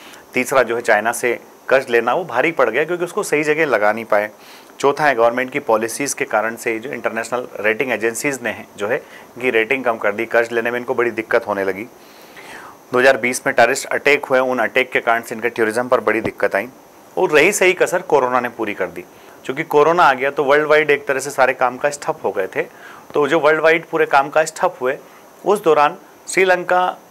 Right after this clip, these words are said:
के जो लोग बाहर रहते हैं और वहाँ से जो remittance आता था श्रीलंका में, उस remittance में भारी गिरावट आई।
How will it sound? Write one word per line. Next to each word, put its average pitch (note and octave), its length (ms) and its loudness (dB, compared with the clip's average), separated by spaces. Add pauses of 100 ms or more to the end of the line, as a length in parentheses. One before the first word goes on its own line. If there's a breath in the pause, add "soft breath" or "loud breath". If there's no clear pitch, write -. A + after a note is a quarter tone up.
(100)
के E3 80 0
जो D#3 120 -2
लोग D#3 220 0
बाहर B2+ 280 2
रहते C3 240 0
हैं C3 80 2
और - 20 -2
वहाँ D3 200 -2
से - 240 -16
जो C3+ 100 0
remittance E3+ 520 2
आता C3+ 260 4
था C3 120 -2
श्रीलंका A2 400 -2
में, E3 160 -4 (300 loud breath)
उस G3+ 140 -2
remittance D3+ 440 0
में F#3 100 -4
भारी C3+ 200 -2
गिरावट G#2 420 2
आई। F2+ 120 -6